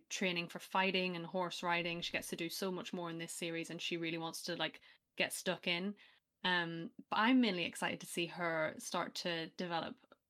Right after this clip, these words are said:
more relationships with new people that seem a little bit out of her comfort zone. So, like, I'm very excited to see the relationship between her and Lambert. I think that'll be really fun.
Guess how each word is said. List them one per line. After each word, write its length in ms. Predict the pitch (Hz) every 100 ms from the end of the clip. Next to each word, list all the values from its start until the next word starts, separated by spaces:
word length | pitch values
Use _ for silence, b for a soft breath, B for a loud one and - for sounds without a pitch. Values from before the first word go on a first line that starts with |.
| _ _
more 240 | 202 185 165
relationships 680 | 170 170 170 180 185 -
with 220 | 185 170 -
new 300 | - 196 180
people 520 | 180 180 180 190 190 - b b _ -
that 100 | -
seem 240 | - 190
a 20 | 180
little 160 | 185
bit 120 | 175
out 80 | 175
of 80 | -
her 100 | 180
comfort 380 | - 190 - -
zone. 240 | 196 190
So, 120 | 185
like, 300 | 180 175 - B B B -
I'm 120 | 185
very 180 | 196 185
excited 320 | - 190 -
to 80 | -
see 100 | 180
the 80 |
relationship 300 | 175 175 - -
between 240 | 180 175 175
her 160 | 180
and 120 | 165
Lambert. 480 | 170 175 180 175 - - _ _ _ _ _ _ _ -
I 60 | 202
think 200 | 190 170
that'll 180 | 170 180
be 120 | 175
really 180 | 180 175
fun. 400 | - 175 170